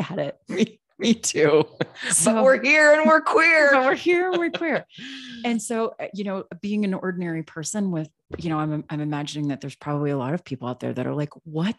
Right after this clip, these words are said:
Speaker 1: does being joyful and living in joy actually mean?" And we can go to all the quotes that are out there and the books, but this is kind of where you and I are really funny people, and that we're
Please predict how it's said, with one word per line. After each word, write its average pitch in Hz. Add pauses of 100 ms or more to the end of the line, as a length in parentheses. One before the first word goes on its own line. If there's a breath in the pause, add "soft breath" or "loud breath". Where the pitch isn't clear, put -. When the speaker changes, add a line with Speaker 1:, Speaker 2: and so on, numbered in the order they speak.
Speaker 1:
does 349 (540)
being 190
joyful 160
and 143
living 151
in 143
joy 135 (120)
actually 156
mean?" 143 (840 soft breath)
And 160
we 202
can 196
go 196
to 156
all 180
the 175
quotes 190
that 156
are 143
out 170
there 160
and 135
the 135
books, 147
but 131 (760)
this 175
is 160
kind 175
of 156
where 147
you 151
and 151
I 147
are 135
really 139
funny 139
people, 127 (880)
and 147
that 139 (800)
we're 156